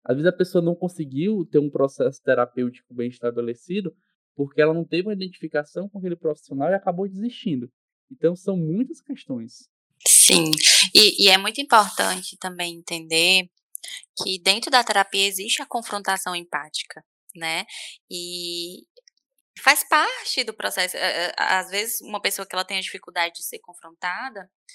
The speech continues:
Speaker 2: ela vai ter dificuldade de estabelecer um vínculo terapêutico e se dar nesse processo de terapia, né, se abrir mesmo pra esse processo de terapia. Então, é, é importante entender que tudo isso tá bem interligado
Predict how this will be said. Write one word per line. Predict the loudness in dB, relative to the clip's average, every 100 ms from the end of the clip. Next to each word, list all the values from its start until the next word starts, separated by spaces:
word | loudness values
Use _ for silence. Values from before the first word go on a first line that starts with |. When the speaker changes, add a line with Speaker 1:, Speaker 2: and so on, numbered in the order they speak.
| _ _ _
Speaker 2:
ela | -4 -2 -2 -4 -4
vai | -6 -6
ter | -6 -8
dificuldade | -10 -6 -2 -2 -4
de | -6
estabelecer | -8 -6 -6 -8 -12
um | -12
vínculo | -14 -12 0
terapêutico | 2 2 2 0 -2 -4 -4
e | -4 -4 -4 -4 -2
se | -2 0
dar | 4 6 6 2
nesse | -4 -4
processo | -2 -2 0 -2
de | -2
terapia, | 0 0 0 -4 -2 0
né, | -2
se | 2 2
abrir | 2 0 -4 -6
mesmo | -6 -6 -6 -10
pra | -6 -6
esse | -6
processo | -8 -8 -8 -10
de |
terapia. | -8 -6 -6 -8 -12 -14 _ -14 -14 -20 -20 -14
Então, | -14 -6 0 2 4 2 0 2
é, | 2 4 2
é |
importante | 0 0 0 2 -2 -2 -6
entender | -8 -6 -4 -4 -4
que | -10 -10
tudo | -8 -4 -2
isso | 0 -2 -4 -6 -8 _ _ _ _ _ _ -2
tá | 0
bem | 0 -2
interligado | -2 -4 -2 4 6 4 2